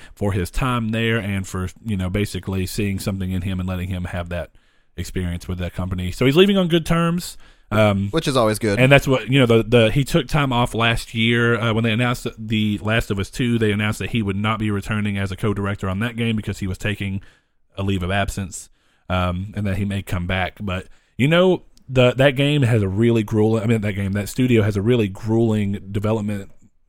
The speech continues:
Speaker 1: turnover cycle, and they're always working. They get very, very little breaks. So
Speaker 2: Yeah, that makes sense 'cause, uh, the, the <clears throat> quality of games they push out in the time frames they do.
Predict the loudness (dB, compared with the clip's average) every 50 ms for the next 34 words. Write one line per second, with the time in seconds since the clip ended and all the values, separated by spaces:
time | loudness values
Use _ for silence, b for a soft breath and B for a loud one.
0 | _ _ -8 -4 -2 0 2 2 2 2 0 -2 -2 -2 -2 -2 -2 -2 -4 -4
1 | -6 b b b b b b b b b b -2 0 2 2 2 0 0 -2 2
2 | 4 8 8 8 8 8 4 2 2 2 2 2 2 0 0 -4 -4 -2 -4 -4
3 | -2 -2 0 0 0 -2 -2 -4 -4 -4 -2 -2 -2 -4 -4 -6 -6 -6 -6 -6
4 | -6 -8 -8 -8 -12 -16 -8 -2 0 0 2 2 0 -2 -4 -2 2 4 6 6
5 | 6 6 4 4 2 -2 -2 -4 -4 -4 -4 -6 -6 -4 -2 -2 -2 -2 -4 -4
6 | -2 0 0 0 0 0 0 -2 0 2 4 6 8 8 8 6 6 4 0 -2
7 | -4 -4 -4 -4 -4 -6 -6 -6 -6 -6 -6 -6 -4 -4 -4 -4 -4 -6 -8 -10
8 | -10 -10 -10 -10 -10 -10 -10 -12 -12 -12 -12 -12 -12 -10 -8 -8 -8 -8 -10